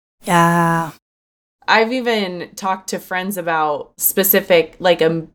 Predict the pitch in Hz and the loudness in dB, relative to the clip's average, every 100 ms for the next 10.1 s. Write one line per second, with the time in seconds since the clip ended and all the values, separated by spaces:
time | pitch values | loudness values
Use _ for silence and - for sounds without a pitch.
0 | - 214 214 202 185 185 175 202 180 170 | 2 4 4 2 2 0 0 2 0 2
1 | 202 208 196 180 151 165 160 - - _ | 4 4 2 2 2 0 -2 -8 -14 _
2 | 185 175 - 190 220 240 233 226 202 214 | -6 -6 -6 -2 0 2 2 0 -2 0
3 | 226 208 190 190 220 220 202 170 - - | 0 -2 -6 -4 -2 -2 0 -2 -2 -10
4 | _ _ _ - - 233 220 220 208 208 | _ _ _ -4 2 4 4 2 0 0
5 | 208 208 202 180 196 196 202 196 196 185 | -2 0 -2 -4 -6 -6 -4 -2 -2 -2
6 | 180 175 190 190 175 170 165 175 - 170 | -2 0 2 4 4 2 0 -4 0 0
7 | 175 196 196 190 - - 165 165 - - | 2 0 -2 -4 -6 -6 -8 -10 -6 -2
8 | 208 - - 185 170 165 160 160 165 160 | 0 -2 -2 4 6 6 4 4 0 -2
9 | 160 156 156 - 160 151 147 143 135 143 | -2 0 0 -6 -10 -10 -10 -10 -10 -14